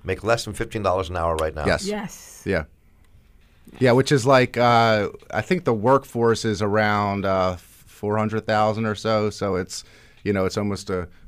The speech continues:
Speaker 2: almost a quarter of the workforce, um, i-, is working at a very low wage.
Speaker 1: And a lot of that workforce that you're talking about that makes a higher wage doesn't even live in the city. They're just part of the workforce in the
Speaker 3: Right.
Speaker 1: city.
Speaker 2: Well, uh, with all of the city's workforce numbers, you have to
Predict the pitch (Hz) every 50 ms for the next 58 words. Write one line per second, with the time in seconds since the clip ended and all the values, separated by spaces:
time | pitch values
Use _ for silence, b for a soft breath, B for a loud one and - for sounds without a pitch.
0 | b - 90 98 95 - 95 - - - 107 107 98 101 98 85 78 90 82 85
1 | 95 90 - - 87 76 64 64 - - - b b b b b b b - -
2 | 90 90 90 85 82 82 85 85 76 - - - 87 98 92 101 104 92 104 104
3 | 92 - 101 90 85 78 101 95 95 92 87 90 87 85 82 87 85 85 82 78
4 | - - - 117 113 107 113 131 147 143 127 113 101 104 110 - - - 113 104
5 | 98 98 - 101 87 - 98 - 107 98 95 87 92 92 90 80 92 92 90 92
6 | 87 - - 82 78 - - 120 123 113 92 82 80 80 82 80 - 90 82 90
7 | 82 80 80 67 76 71 67 - 120 110 73 65 62 69 71 - 82 - - -
8 | 78 73 67 64 - 90 76 - - 69 69 - - 101 95 78 - - - 60
9 | 55 - - _ _ - 175 160 - - - - - 156 - - 175 175 - -
10 | - - - - - - 170 170 - 156 180 190 202 190 151 127 147 135 - -
11 | 151 143 127 110 127 127 120 - - 123 113 - 123 120 113 107 113 104 101 117
12 | 113 104 - - 110 104 90